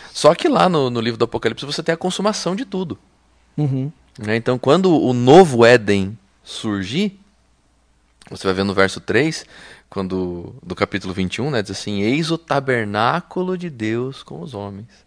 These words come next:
Speaker 1: Deus habitará com eles." Agora, de novo, com a mesma glória que era do primeiro Éden, no segundo
Speaker 2: Uhum.
Speaker 1: Éden. Então você vê que, literalmente, de Gênesis a Apocalipse, o desejo de Deus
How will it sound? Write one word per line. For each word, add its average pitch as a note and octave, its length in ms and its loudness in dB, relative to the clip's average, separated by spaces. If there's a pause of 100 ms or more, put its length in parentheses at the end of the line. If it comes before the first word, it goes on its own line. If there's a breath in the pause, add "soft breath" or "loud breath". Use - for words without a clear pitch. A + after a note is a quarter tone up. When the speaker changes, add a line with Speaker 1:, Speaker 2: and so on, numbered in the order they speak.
(920)
Speaker 1:
Deus B2+ 640 -2
habitará B2+ 960 -4
com C3+ 240 -10
eles." G2 440 -12 (380 soft breath)
Agora, G2+ 420 -6 (280 soft breath)
de A2+ 160 -8
novo, A2 400 -4
com G#2+ 100 -8
a G2+ 60 -4
mesma A#2 400 -6
glória A2+ 400 -4
que - 160 -12
era A#2 120 -8
do A#2 80 -14
primeiro A2+ 400 -8
Éden, G#2 320 -6
no A#2 120 -14
segundo A2 420 -6
Speaker 2:
Uhum. D3+ 40 2
Speaker 1:
Éden. C3 300 -4 (680 soft breath)
Então G#2+ 160 -6
você C#3 140 -6
vê C3 140 0
que, A2 240 -12 (180 loud breath)
literalmente, C#3 1000 -2
de A2+ 180 -8
Gênesis G#3 720 -2 (100)
a E3+ 140 2
Apocalipse, E3+ 760 -6 (1120)
o G#2 100 -6
desejo G#2+ 560 0
de G3+ 120 -6
Deus A#2+ 520 -2